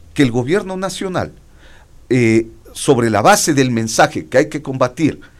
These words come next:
a la inseguridad, a las bandas delincuenciales, al tema del narcotráfico, está descargando todas sus políticas en las espaldas de los trabajadores y los sectores sociales.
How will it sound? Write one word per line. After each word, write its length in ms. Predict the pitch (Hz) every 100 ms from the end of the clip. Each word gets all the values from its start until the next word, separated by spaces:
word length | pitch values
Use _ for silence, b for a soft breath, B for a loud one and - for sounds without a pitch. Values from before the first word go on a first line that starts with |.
| b b b b - -
a 120 | 127
la 160 | 107 107
inseguridad, 880 | 151 170 175 151 151 139 147 90 - -
a 100 | 101
las 200 | 90 92
bandas 320 | 165 170 160
delincuenciales, 800 | 160 156 156 147 131 151 98 -
al 120 | 90
tema 220 | - 160 156
del 140 | 135
narcotráfico, 720 | 143 143 147 170 143 120 147 143 B B B
está 320 | 147 - 196
descargando 760 | 202 196 - 190 180 170 107 139
todas 360 | - 175 180
sus 180 | 170 160
políticas 640 | - 147 139 - - 180
en 100 | 160
las 160 | 98 95
espaldas 400 | - 131 139 123
de 80 | 98
los 160 | 95
trabajadores 580 | - 87 90 110 151 120
y 60 | 95
los 160 | 92
sectores 360 | - - 123 123
sociales. 640 | - - - 165 - -